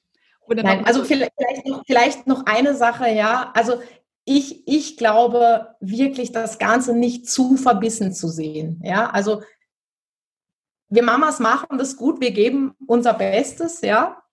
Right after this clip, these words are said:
Speaker 2: Also auch, auch das einfach mal, mal zu berücksichtigen und zu sagen, hey, eigentlich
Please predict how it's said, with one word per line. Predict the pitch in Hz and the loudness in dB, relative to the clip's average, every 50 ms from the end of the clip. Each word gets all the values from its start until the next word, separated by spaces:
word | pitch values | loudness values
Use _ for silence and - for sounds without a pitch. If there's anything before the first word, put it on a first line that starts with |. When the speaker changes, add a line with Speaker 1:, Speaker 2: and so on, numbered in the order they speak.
| _ _ _ _ | _ _ _ _
Speaker 2:
Also | 214 226 233 233 | 0 2 2 2
auch, | - 233 233 - - - | 2 2 0 0 0 0
auch | 214 233 - - | 2 2 2 4
das | 208 220 262 262 - | 2 2 2 2 0
einfach | - 220 220 - 233 226 | -2 -2 -2 -2 -4 -4
mal, | 220 214 208 208 214 214 214 220 - - | -2 -2 0 2 2 2 2 0 -2 -4
mal | 202 220 208 208 214 208 | -4 -2 0 0 -2 -2
zu | - 202 | -4 -4
berücksichtigen | 190 220 202 220 226 - - 233 214 220 - 214 | -2 0 0 -2 -2 -2 -4 -6 -6 -6 -4 -4
und | 208 208 | -4 -4
zu | - - | -6 -4
sagen, | 208 202 202 202 | -2 -2 0 0
hey, | 202 196 - - | 0 0 0 0
eigentlich | 190 202 208 202 202 208 208 202 202 - - _ | 0 0 0 0 0 -2 -2 -4 -4 -8 -18 _